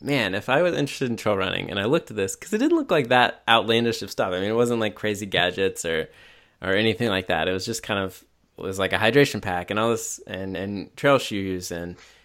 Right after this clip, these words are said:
uh, shorts that had extra pockets and a headlamp and, you know, all this kind of stuff like that. But it, when you added it all up, it was, like, seven hundred dollars worth of stuff. And if I had read that and, uh, thought that I really needed all this stuff to start running trails, I would have been so disappointed. And there's no way I would have ever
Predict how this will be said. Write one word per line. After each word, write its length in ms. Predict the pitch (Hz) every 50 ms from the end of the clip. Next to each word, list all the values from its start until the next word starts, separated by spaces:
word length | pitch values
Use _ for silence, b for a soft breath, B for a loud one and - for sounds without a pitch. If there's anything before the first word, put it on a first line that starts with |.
| b b
uh, 340 | b 95 92 90 90 90 76 - -
shorts 420 | - - 147 131 117 - - -
that 380 | - - 95 92 87 - - - _ _ -
had 180 | 104 107 104 110
extra 260 | 107 - - 127 120
pockets 560 | 123 135 131 - - 101 90 90 - - -
and 280 | 90 87 87 90 87 - _ -
a 40 | -
headlamp 460 | 101 127 131 - - 90 87 85 -
and, 200 | 82 85 92 87 -
you 100 | - 101
know, 120 | 98 95 98
all 140 | 107 113
this 120 | 110 107 -
kind 140 | - 107 101
of 60 | -
stuff 160 | - 98 -
like 160 | 95 90 -
that. 280 | - 151 123 98 - - b b b b b b
But 320 | 120 120 117 - - _ _ _ -
it, 80 | 107
when 140 | 110 117 117
you 80 | 104 73
added 240 | 90 123 139 143
it 80 | 135 123
all 160 | 117 110 135
up, 160 | 196 247 240
it 40 | -
was, 120 | 139 120 127
like, 120 | 123 120
seven 180 | - 143 135 135
hundred 120 | 135 123
dollars 220 | 127 120 113 113
worth 120 | 113 113 110
of 60 | 107
stuff. 340 | - - - - 123 117 -
And 80 | 113
if 100 | 113 -
I 280 | 143 143 151 156 147 87
had 240 | 123 123 117 120 156
read 200 | 185 - 92 160
that 360 | 123 110 107 110 110 - - _ -
and, 460 | 104 104 104 101 101 98 98 95 - _ _ _ _ _ _ _ _ _ -
uh, 220 | - 101 101 98
thought 320 | 95 - - 147 151 151 -
that 120 | 120 107
I 40 | 104
really 320 | 107 117 127 139 139 131
needed 260 | 117 123 135 131 117
all 140 | 107 98 95
this 140 | 95 98 -
stuff 280 | - - 190 190 180 -
to 80 | - 107
start 200 | - 110 101 98
running 200 | 104 101 101 104
trails, 420 | - - 202 190 156 131 120 - - -
I 80 | 131
would 120 | 139 147 143
have 80 | 143
been 200 | 147 143 143 139
so 160 | 139 - 165
disappointed. 520 | 160 156 160 156 - - 226 214 127 90 90
And 120 | 101 120
there's 120 | 123 117 123
no 120 | 123 120
way 280 | 123 127 120 117 113 -
I 140 | - 107
would 140 | 107 107 104
have 80 | 101 104
ever 360 | 101 101 101 98 98 98 -